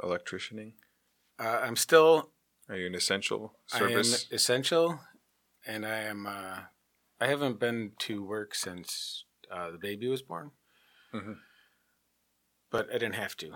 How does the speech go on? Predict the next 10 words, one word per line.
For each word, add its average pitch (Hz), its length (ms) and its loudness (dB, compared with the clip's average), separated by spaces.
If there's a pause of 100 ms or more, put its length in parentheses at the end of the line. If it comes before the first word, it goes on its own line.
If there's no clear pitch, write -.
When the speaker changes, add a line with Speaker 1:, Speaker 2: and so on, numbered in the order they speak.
Speaker 2:
so 80 380 -14 (600)
I 98 60 -14
got 98 100 -4
a 95 60 -4
work 95 240 -8
that 85 220 -8 (560)
pretty 98 180 -6
decent 87 340 -6
about 82 220 -14
that. 110 240 -14